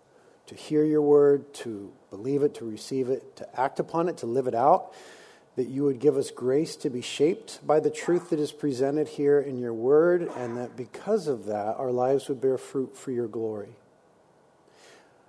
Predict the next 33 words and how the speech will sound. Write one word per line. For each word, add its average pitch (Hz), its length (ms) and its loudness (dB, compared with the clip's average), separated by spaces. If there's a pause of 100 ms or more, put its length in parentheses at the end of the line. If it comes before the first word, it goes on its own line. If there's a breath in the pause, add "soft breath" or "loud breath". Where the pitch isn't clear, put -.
(200)
Uh, 123 160 -14
we 127 220 0
ask 127 200 -2
together, 127 360 -2
please, 160 500 -2
Lord, 123 320 -2
that 120 120 -8
for - 120 -6
the 127 80 -2
glory 135 340 2
of 123 120 -2
Jesus, 120 580 -8
you 127 80 -4
would 123 120 -2
anoint 127 360 -4
me 135 160 -6
to 117 80 -4
teach 117 340 -10
and 110 120 -12
preach. - 540 -12
You 120 80 -10
would 113 100 -4
help 139 220 0
me 143 120 -6
to 127 100 -2
do 135 220 -4
so 123 260 -6
by 113 200 -6
the 107 100 -8
power 127 360 -4
of 113 80 -6
the 110 80 -10
Spirit, 131 520 -6